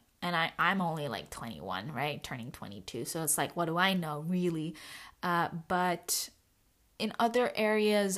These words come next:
I'm just kind of like, "Hmm, interesting." Um, like, I just feel like I'm learning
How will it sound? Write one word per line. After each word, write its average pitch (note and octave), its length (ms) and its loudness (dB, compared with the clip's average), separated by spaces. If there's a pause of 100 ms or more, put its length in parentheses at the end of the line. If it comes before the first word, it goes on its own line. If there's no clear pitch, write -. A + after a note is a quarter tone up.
I'm F3+ 180 2
just F3+ 160 -2
kind F#3 160 0
of F3 120 -4
like, F3 220 -2 (240)
"Hmm, B3+ 240 2 (140)
interesting." A3 520 4 (320)
Um, F#3+ 260 2
like, G3 260 -4 (220)
I G#3 60 0
just A#3 220 -2
feel A#3+ 140 2
like A#3+ 240 4
I'm F#3 240 2
learning F3+ 500 2